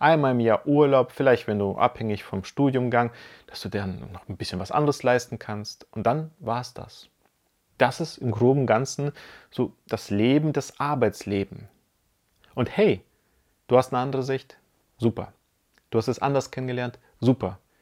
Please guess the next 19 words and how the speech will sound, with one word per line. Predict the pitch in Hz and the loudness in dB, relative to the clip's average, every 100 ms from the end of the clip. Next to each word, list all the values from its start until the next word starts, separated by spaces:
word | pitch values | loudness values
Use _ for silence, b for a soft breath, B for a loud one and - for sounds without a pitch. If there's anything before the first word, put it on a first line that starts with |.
| _ _ | _ _
Ich | 156 156 | 2 2
möchte | 143 131 - | -2 -2 -2
mit | 127 120 | -2 0
dir | 117 | -2
einfach | 120 - - | -2 -6 -4
nur | 117 | -2
einen | 107 | -2
kritischen | - 127 - 113 | -2 -4 -4 -4
Gedanken | 101 98 113 - 147 | -2 -2 -2 -6 -10
teilen. | - 143 143 147 b b b b b b | -4 -4 -4 -8 b b b b b b
Und | - 131 - | -6 -6 2
all | 156 156 | 4 6
das, | 143 - | 6 2
was | 120 | -2
ich | 117 | -2
sage, | 107 139 139 | 4 4 4
ist | 113 - - | 0 -6 -2
nicht | 117 - - | -2 -2 -8
die | 104 | -8